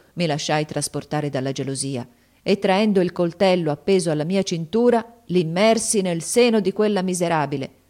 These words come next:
Quindi le tagliai la testa, la feci a pezzi, poscia la nascosi in un baule che caricai sulle mie spalle appena fu fatta notte e andai a gettarlo nel Tigri.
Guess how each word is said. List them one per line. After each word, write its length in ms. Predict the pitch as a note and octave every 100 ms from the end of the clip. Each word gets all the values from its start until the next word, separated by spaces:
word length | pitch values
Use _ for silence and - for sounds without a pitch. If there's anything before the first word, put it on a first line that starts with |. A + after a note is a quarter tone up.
| _ _ _ -
Quindi 320 | B3 A3 G#3
le 100 | F#3+
tagliai 340 | F#3+ F#3 G3
la 120 | G3
testa, 420 | F3 D3+ D3+ - - _ _ -
la 100 | C#3+
feci 360 | E3+ F#3 -
a 80 | D3 -
pezzi, 540 | F#3 F#3+ - A3 - _ _ _
poscia 380 | G#3 G#3 - G3
la 100 | F3
nascosi 480 | E3+ - G3+ G3+ F3+
in 80 |
un 160 | F3+ F3+
baule 420 | E3+ G3 B3+ B3
che 160 | A3+ F#3+
caricai 460 | F3 E3+ E3+ G3+
sulle 220 | G#3 F#3+ F3+
mie 160 | E3+
spalle 480 | E3 - G3 A3 G3+
appena 320 | F#3 G3+ G3+
fu 140 | F#3 F3
fatta 360 | - G3 F#3+
notte 440 | F3 C#3 - C3+ - _ _ -
e 100 | D3+
andai 380 | C#3+ D#3 F3+
a 80 | D#3
gettarlo 560 | D#3 D3+ - E3+ D#3+ D#3
nel 240 | D3+ D3+
Tigri. 420 | - C#3 B2+ A2+